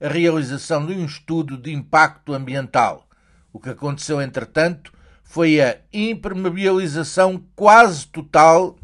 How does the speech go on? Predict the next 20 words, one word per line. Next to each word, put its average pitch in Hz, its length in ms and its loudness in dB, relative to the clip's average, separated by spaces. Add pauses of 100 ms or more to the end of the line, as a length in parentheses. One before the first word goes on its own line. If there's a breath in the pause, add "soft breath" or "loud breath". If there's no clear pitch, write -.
(440)
do 156 220 -10
terreno, 165 580 -4 (380 soft breath)
a 151 60 -8
escavação 180 640 -6
de - 100 -14
cerca 180 420 -6
de 147 380 -6
dez 175 540 -2
mil 214 520 -8 (460)
e 170 80 -14
quinhentos 175 540 -10
metros 190 320 -4
cúbicos 185 580 -14
na 175 180 -6
encosta 165 540 -2
da 135 160 -12
serra, 151 560 -4 (320 soft breath)
o 151 100 -16
que - 120 -20
provocou 175 720 -4